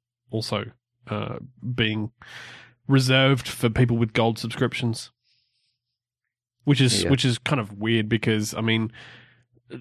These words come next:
Speaker 1: let's be honest, if, you know, all, all of the, all of those sorts of things you can probably do without an Xbox. So, uh,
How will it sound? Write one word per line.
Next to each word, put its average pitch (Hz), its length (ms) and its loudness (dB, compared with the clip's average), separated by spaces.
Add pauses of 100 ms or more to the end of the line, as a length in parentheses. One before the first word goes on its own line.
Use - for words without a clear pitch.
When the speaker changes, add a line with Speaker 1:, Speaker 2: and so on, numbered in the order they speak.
(160)
Speaker 1:
let's 135 260 2
be 123 140 0
honest, 110 420 -2 (460)
if, - 360 -2 (320)
you 123 260 -2
know, 107 220 0
all, 117 200 0
all 131 200 4
of 120 80 4
the, 110 300 2
all 135 180 4
of 113 60 2
those 110 480 0
sorts 110 240 -4
of 110 80 -4
things 113 320 -2
you 113 60 0
can 107 160 -6
probably 107 340 -2
do 104 240 0
without 110 380 0
an 110 80 0
Xbox. - 460 -6
So, 104 580 -2 (520)
uh, 104 360 -6